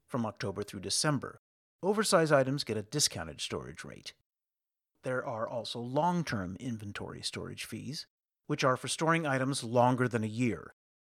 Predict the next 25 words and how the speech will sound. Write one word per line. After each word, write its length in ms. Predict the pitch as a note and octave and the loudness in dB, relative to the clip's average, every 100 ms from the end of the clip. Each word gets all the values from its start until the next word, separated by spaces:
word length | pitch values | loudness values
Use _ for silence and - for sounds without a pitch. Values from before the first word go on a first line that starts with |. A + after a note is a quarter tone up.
| _ _ _ _ _ _ | _ _ _ _ _ _
They're 160 | D3+ D#3 | -2 0
charged 440 | E3 C#3+ C#3+ - | 6 6 6 0
in 120 | D3 | -2
addition 480 | C#3 D3+ G3 A2 F2+ | -2 2 2 2 -2
to 80 | G2 | -6
the 100 | F#2 | -8
regular 320 | G2 G2+ F#2+ | -8 -6 -6
storage 460 | F#2 - A1 B1+ - | -6 -8 -10 -10 -12
fees. 400 | - - - - _ _ _ - | -12 -12 -12 -14 _ _ _ -14
The 80 | D3 | -2
cost 400 | F3+ D#3 - - | 2 2 0 -6
is 140 | B2 | -4
six 200 | - G3+ | -4 -4
dollars 400 | - D3+ D#3 D#3+ | 6 6 6 0
and 200 | - A#2 | -6 -6
ninety 240 | A#2 C#3 D3 | -4 -4 -4
cents 280 | B2+ A#2+ | -4 -6
per 140 | - A#2 | -6 -8
cubic 380 | - A#2+ A#2+ - | -4 -4 -4 -4
foot, 340 | C#3 F#2+ - _ _ _ _ | -4 -4 -6 _ _ _ _
or 120 | G#3 | -2
fifteen 400 | G3 G3 - D#3+ | 2 0 0 -2
cents 240 | D3+ C3 - | 0 -2 -4
per 120 | - | -4
unit, 400 | B2 C3 G2+ | 2 2 0